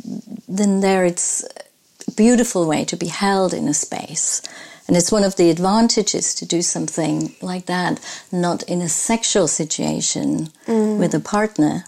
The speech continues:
Speaker 2: Mm.
Speaker 1: but in a situation, um, yeah,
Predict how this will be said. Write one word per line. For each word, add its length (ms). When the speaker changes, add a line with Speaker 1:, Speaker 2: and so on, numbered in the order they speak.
Speaker 2:
Mm. 580
Speaker 1:
but 280
in 180
a 40
situation, 1040
um, 640
yeah, 300